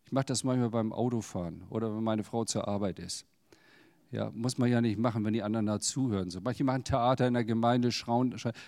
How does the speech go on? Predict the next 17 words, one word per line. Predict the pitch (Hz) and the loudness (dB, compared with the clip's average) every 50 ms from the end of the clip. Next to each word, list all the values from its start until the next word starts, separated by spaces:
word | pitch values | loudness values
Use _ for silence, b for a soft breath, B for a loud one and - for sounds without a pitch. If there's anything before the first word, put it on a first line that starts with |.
| B B | B B
Da | - 127 | -8 -8
frage | - - 135 147 | -4 0 0 2
ich | 147 | 2
mich | 147 139 113 107 | 2 0 0 0
immer, | 123 131 143 139 131 | 0 2 2 2 2
„Betest | - - - 139 170 147 165 - - 139 147 151 147 - - | 0 -2 -2 -2 0 0 -2 -2 -2 -2 -2 -2 -2 -4 -6
du | 139 | -6
auch | 123 117 | -8 -8
zu | - - 127 113 | -8 -8 -6 -4
Hause? | 117 131 151 151 147 139 | -2 -2 -2 -2 -2 -4
Kannst | - 135 139 - - | -6 -6 -8 -6 -2
du | |
vielleicht | 135 131 127 123 - | -2 0 0 0 -2
da | 147 151 | -2 -2
mal | 139 107 95 | -2 -2 -4
schreien?“ | - - 101 78 65 - - _ _ b b b b b b b b b b b b b b - | -6 -8 -10 -12 -12 -14 -20 _ _ b b b b b b b b b b b b b b -8
Ähm, | - 120 113 113 110 104 104 98 | -4 -2 -2 0 0 -2 -4 -6